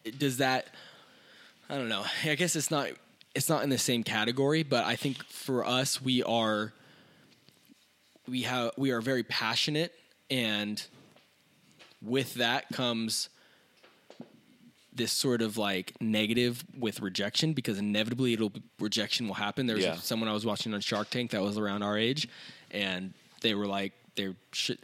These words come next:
Speaker 1: idea got shot down, but they were just, like, pleading for it to work. And one of the guys, I think it was, um, the guy that owns the Denver Nuggets.
Speaker 2: Denver,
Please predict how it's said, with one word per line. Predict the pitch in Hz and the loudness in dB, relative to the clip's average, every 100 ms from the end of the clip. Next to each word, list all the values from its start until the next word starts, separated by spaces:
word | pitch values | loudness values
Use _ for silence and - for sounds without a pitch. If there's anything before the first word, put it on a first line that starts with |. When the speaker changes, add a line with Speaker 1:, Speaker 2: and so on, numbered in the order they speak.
| - | -6
Speaker 1:
idea | 104 107 107 | -4 0 0
got | 104 - | 0 -2
shot | 113 90 | -2 -2
down, | 117 113 98 | 0 0 0
but | 104 | -2
they | |
were | 101 | -2
just, | 98 - | 0 -2
like, | 107 101 - - - - - | -2 -4 -8 -20 -20 -20 -10
pleading | - - 135 123 127 131 143 143 | -8 -4 -4 0 0 2 2 2
for | - 131 | 2 2
it | - | 2
to | 131 | 2
work. | 110 110 170 - - | 2 2 0 -4 -4
And | 131 113 110 - | 0 0 -2 -2
one | 123 139 | 2 2
of | |
the | 127 | 4
guys, | 127 117 - | 2 2 0
I | |
think | 120 135 | -2 0
it | |
was, | 120 107 113 - - | 0 -2 -6 -12 -10
um, | 104 104 101 95 92 92 95 - _ _ _ | -4 -4 -4 -4 -6 -8 -10 -16 _ _ _
the | - | -6
guy | 110 | -4
that | 110 - | -2 -4
owns | 107 104 101 - | -4 -2 -4 -6
the | 95 | -8
Denver | - 101 98 | -6 -6 -4
Nuggets. | 92 98 87 - - - _ - _ - | -6 -6 -8 -8 -10 -12 _ -20 _ -14
Speaker 2:
Denver, | - 104 | -12 -10